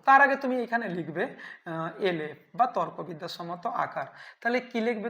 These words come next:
তুমি? হ্যাঁ বাছো, কোনো কোনো পরি হয় অস্তিত্বশীল,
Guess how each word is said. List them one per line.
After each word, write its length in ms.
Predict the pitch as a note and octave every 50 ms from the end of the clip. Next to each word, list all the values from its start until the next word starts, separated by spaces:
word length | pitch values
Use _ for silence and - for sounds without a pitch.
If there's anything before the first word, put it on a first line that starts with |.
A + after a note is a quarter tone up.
| A#3
তুমি? 140 | A#3+ A3+ B3 G#3 -
হ্যাঁ 140 | G3+ G#3 F#3+
বাছো, 220 | G#3 G3+ G3+ - A3 - _ _ _ _ _ _ _ _ _ _ _ _ _ -
কোনো 220 | F#3+ F#3+ G3 G#3 G#3 -
কোনো 260 | - G#3 G3+ G3+ G3+ G3+ G#3 G3+ - - - _ _ _ _ _ _ _ _ _ _ _ _ _ _ _ _ _ _ _ _ _ _ _ _ _ _ _ _
পরি 360 | G3 F#3 F#3+ G3 G3 G#3+ G3 E3+ F3+ E3 - - _ _ _ _ _ _ _ _ _ _ _ _ _ _ _ _ _ _ _ _ _ _ - -
হয় 320 | F#3 F#3+ G3 G3 F3+ E3 F3 F3 - - - - _ _ _ _ _ _ _ _ _ _ _ _ _ _ - F3 F3
অস্তিত্বশীল, 2250 | E3+ F3 - - - G#3 F#3+ F#3+ - - - - A#3 C4 D4 - - - - _ _ _ _ _ _ _ _ _ _ _ _ _ _ _ _ _ _ - - - - - E3 D3+ C#3+ C3+